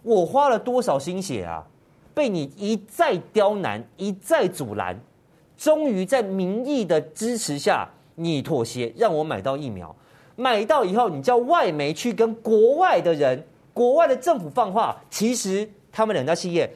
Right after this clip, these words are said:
是民进党的小弟啦，民进党派去买疫苗的啦，所以还是要感谢民进党啦，英明神武啊，领导有方啊，忍辱负重啊。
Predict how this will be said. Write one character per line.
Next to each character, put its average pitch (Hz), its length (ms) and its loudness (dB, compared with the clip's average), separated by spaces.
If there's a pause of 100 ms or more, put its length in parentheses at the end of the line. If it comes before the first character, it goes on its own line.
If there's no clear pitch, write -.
(100)
是 277 140 -2
民 226 280 -2
进 311 140 0
党 220 100 0
的 220 80 2
小 226 240 2
弟 269 300 -2
啦， 113 320 0 (400)
民 220 180 -2
进 269 140 -2
党 240 160 0
派 285 240 2
去 285 100 -2
买 208 160 0
疫 262 160 0
苗 175 200 0
的 165 120 0
啦， 123 300 0 (160)
所 302 140 0
以 - 20 4
还 220 180 2
是 226 120 2
要 285 40 4
感 190 220 0
谢 269 100 0
民 220 160 0
进 247 200 -2
党 127 200 0
啦， 113 260 -4 (240)
英 285 200 0
明 240 180 2
神 214 180 0
武 208 220 -2
啊， 104 320 0 (340)
领 196 280 -2
导 214 200 4
有 156 160 2
方 170 280 -2
啊， 123 300 -2 (260)
忍 220 200 2
辱 208 140 0
负 208 240 -2
重 190 280 0
啊。 98 280 -4